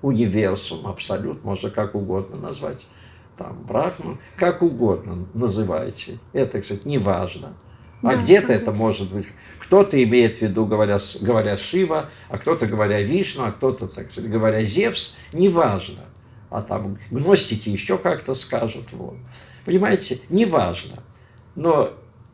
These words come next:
Speaker 1: представление об этом начале у меня не, так сказать, сочетается с любым признаком антропоморфизма. Это уже так, как, так сказать, устроена голова.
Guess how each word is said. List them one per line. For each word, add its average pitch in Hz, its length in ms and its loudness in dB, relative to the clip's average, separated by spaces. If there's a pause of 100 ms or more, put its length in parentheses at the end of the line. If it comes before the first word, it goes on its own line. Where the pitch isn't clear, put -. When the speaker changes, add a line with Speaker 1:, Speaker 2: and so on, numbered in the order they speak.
(260)
Speaker 1:
представление 165 800 4
об 139 120 0
этом 123 320 0
начале 135 560 -4 (1000)
у 156 120 -4
меня 156 540 0 (340)
не, 147 300 2
так - 200 -2
сказать, 110 220 -2
сочетается 180 720 0 (140)
с - 160 0
любым 175 640 8
признаком 185 760 0
антропоморфизма. - 1120 -10 (380)
Это 165 260 4
уже 127 380 4 (180)
так, 147 180 -2
как, - 160 2
так - 200 2
сказать, - 360 -6 (240)
устроена 160 600 2
голова. 156 560 0